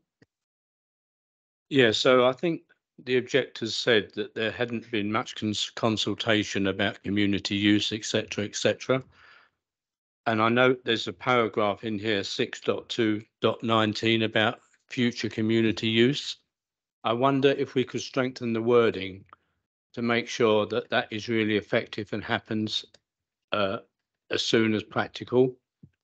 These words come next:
I put that to officers, and I'm sure you would not have an objection to that. And then the other point that was raised was about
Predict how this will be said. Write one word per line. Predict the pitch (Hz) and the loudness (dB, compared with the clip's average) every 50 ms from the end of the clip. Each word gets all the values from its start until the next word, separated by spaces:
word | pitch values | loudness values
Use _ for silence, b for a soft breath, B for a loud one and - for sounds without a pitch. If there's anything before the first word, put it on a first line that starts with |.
| _ _ - | _ _ -2
I | - 113 110 | 0 0 0
put | - - 123 120 123 | 2 2 0 2 2
that | 113 113 123 120 | 0 0 0 -2
to | - - 113 | 0 2 4
officers, | 131 120 101 - - 98 92 107 98 95 | 4 4 4 2 0 -4 -4 -2 -2 0
and | 107 104 | 2 2
I'm | 104 107 107 | 2 2 2
sure | 101 - - 117 110 104 | 0 0 2 4 4 4
you | 101 104 107 107 | 4 2 0 2
would | 101 104 107 - - b b b b b b b b b _ - | 2 0 0 -2 -4 b b b b b b b b b _ -2
not | - 113 113 117 - | 0 0 0 0 0
have | - 113 107 113 | -2 -2 0 0
an | 104 101 | 0 0
objection | 101 101 - - 110 117 - - - 107 101 | 0 -2 0 0 0 0 -2 -4 -4 -4 -2
to | - 110 104 | -2 -2 0
that. | 110 110 117 147 - _ _ _ _ _ _ _ _ _ _ _ - - _ _ _ _ _ - | 0 0 0 -2 -6 _ _ _ _ _ _ _ _ _ _ _ -20 -20 _ _ _ _ _ 0
And | 113 113 | 2 4
then | 117 120 117 | 6 6 8
the | 113 120 127 | 8 6 6
other | 131 135 131 143 | 6 6 4 0
point | - - 139 123 113 110 123 | 2 4 4 4 4 2 -2
that | 131 120 | -8 -8
was | 123 110 98 - 113 | -8 -8 -4 0 2
raised | 107 107 104 104 107 98 - - | 4 4 4 2 2 -2 -2 0
was | 117 110 - | 0 2 2
about | 113 107 - 113 110 104 107 127 - | 2 2 4 4 4 4 2 0 -2